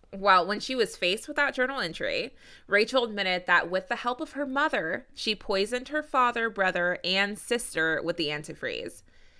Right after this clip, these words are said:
She said they came up with this plan around Christmas of two thousand eleven. So that was about five months before her father passed away.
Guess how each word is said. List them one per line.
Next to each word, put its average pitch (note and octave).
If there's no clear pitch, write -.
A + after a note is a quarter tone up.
She -
said D#4+
they A#3
came G3+
up G#3
with A#3+
this G3
plan E3+
around D#3
Christmas E3
of D3+
two D3+
thousand C3+
eleven. G2+
So -
that A3+
was C4+
about C4
five G3
months F3
before E3+
her D#3
father B2
passed -
away. E2